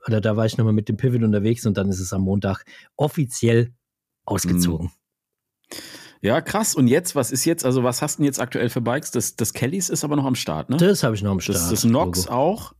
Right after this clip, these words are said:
Speaker 1: Das hab ich auch noch am Start. Also
Speaker 2: So.
Speaker 1: Fazua plus,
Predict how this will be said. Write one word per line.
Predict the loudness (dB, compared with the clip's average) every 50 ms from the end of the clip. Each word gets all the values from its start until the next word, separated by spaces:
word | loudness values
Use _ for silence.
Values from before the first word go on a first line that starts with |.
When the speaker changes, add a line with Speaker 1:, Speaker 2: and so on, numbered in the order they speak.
| -4 -2
Speaker 1:
Das | 0 0 2
hab | 0 0
ich | 0 0
auch | 0
noch | 0 2
am | 0 -2
Start. | -2 -4 -4 -4 -4 -6 -12 _ _
Also | -6 -4 -2 0 0 0
Speaker 2:
So. | 0 0 0 0
Speaker 1:
Fazua | 0 0 2 2 2 2 0
plus, | 0 -2 -2 -2 -2 -4 -6 -10 -12